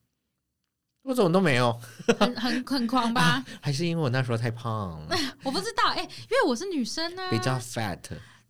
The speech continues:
Speaker 2: 就是通常，我不知道哎，我自己觉得交友软体好像都是男生告白比较多。
Speaker 1: 可是我们的交友软体也差不多啊。啊，哦，no，no，no，我们
Speaker 2: 对，差多了，
Speaker 1: 我们可能是
Speaker 2: 差多了。
Speaker 1: 外貌协会中的人。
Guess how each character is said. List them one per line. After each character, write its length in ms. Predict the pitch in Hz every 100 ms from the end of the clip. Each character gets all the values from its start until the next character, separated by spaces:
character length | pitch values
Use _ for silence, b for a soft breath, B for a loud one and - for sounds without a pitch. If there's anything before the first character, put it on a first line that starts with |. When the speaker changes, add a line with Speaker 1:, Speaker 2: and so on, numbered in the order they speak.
| -
Speaker 2:
就 100 | 415
是 240 | 440 370 269
通 160 | - 370
常， 300 | 320 233 220
我 60 | 226
不 100 | 214
知 60 | 254
道 160 | 302
哎， 160 | 214 190
我 180 | 220 208
自 180 | -
己 160 | 247 233
觉 160 | - 226
得 100 | 262
交 240 | 269 269 247
友 60 |
软 220 | 202 180
体 180 | 208 208
好 400 | 190 - 233 185
像 420 | 190 - 320 233 208
都 140 | 233
是 120 | 240
男 200 | 247 190
生 200 | 190 214
告 120 | 220
白 120 | 190 165
比 80 |
较 120 | 170 185
多。 440 | - 165 151 185 - _
Speaker 1:
可 100 | -
是 160 | 147 254
我 240 | 220 131
们 420 | 95 92 90 90 87 _ -
的 100 | 101
交 180 | - 160
友 120 | 113
软 240 | 85 85
体 180 | 101 -
也 100 | 87
差 260 | - - 95
不 180 | 101 90
多 380 | - - 82 - -
啊。 80 | 123
啊， 160 | -
哦， 180 | - 104 95
no，no，no， 400 | 98 95 90 78
我 120 | 90
们 240 | 90 92 - _ - - _ -
Speaker 2:
对， 140 | 196
差 260 | - 226 233
多 300 | 247 226 214
了， 180 | 190
Speaker 1:
我 80 | 202
们 160 | 214 214
可 120 | 226
能 80 | -
是 60 |
Speaker 2:
差 80 | 202
多 80 | 117
了。 40 | 117
Speaker 1:
外 80 |
貌 160 | 110 104
协 180 | 101 82
会 140 | 90
中 300 | 85 98 78
的 100 | 71
人。 160 | 50 50